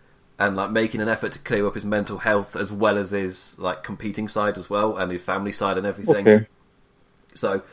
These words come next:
Speaker 1: it appears at this moment, or since he's come back, it's not been that long, but since he's come back, he has seemed to be taking all the crap seriously. It's just, uh,
Speaker 2: Okay.
Speaker 1: long term will that happen? What happens when he has,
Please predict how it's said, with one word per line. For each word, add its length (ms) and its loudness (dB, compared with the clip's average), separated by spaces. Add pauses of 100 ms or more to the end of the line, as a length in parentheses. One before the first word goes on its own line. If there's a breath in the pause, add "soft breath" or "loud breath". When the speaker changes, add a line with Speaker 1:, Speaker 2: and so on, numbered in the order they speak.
(560 soft breath)
Speaker 1:
it 120 6
appears 720 4
at 220 6
this 200 -2
moment, 600 2
or 160 4
since 360 0
he's 140 -2
come 220 -2
back, 480 0
it's 140 -4
not 180 4
been 160 2
that 220 2
long, 300 0 (360)
but 140 -6
since 240 0
he's 120 -2
come 220 2
back, 400 2
he 240 -8 (100)
has 260 2
seemed 480 -4
to 100 -16
be 120 -2
taking 640 -4 (160)
all 140 0
the 80 -4
crap 240 -2
seriously. 540 0 (720)
It's 180 -6
just, 400 2
uh, 200 2 (180 soft breath)
Speaker 2:
Okay. 140 10
Speaker 1:
long 180 8
term 300 4
will 100 2
that 120 -2
happen? 400 -4
What 160 0
happens 300 -4
when 140 -2
he 80 -4
has, 300 0